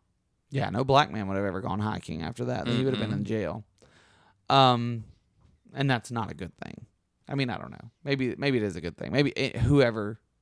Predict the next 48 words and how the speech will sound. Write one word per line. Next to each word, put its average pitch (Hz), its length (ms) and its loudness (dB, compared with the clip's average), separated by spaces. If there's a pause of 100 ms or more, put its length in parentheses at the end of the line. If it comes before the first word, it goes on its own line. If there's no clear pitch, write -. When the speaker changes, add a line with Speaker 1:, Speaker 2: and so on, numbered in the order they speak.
(280)
Speaker 1:
went 131 160 0
hiking 117 400 -2
with 127 180 2
her 131 140 0
and 123 200 0
didn't 123 200 2
come 123 160 2
back 110 260 4
with 127 160 6
her 127 160 4
should 123 240 0
be, 113 300 0
like, 92 260 -2 (380)
held 117 320 2
for - 120 -12
questioning. 123 600 -2
Speaker 2:
Yeah. 110 260 2 (640)
Maybe 135 180 4
not 120 180 4
put 147 100 6
in 156 60 12
Speaker 1:
Until 147 140 8
Speaker 2:
jail, - 160 10
Speaker 1:
we 123 80 4
Speaker 2:
but 110 100 2
at 104 60 6
Speaker 1:
find 104 100 2
Speaker 2:
least 110 160 4
Speaker 1:
her. 113 60 -2
Speaker 2:
not 110 180 4
be 113 140 2
able 110 220 4
to 117 140 0
go 107 180 4
for 107 180 6
a 98 80 6
hike. 101 400 2
Speaker 1:
Hel-, 156 240 4
th-, 135 180 2
help, 139 300 4
help 135 240 2
us 151 140 2
find 131 320 4
her 147 200 4
if 113 140 0
you 123 80 0
really 123 260 2
care. 120 460 -2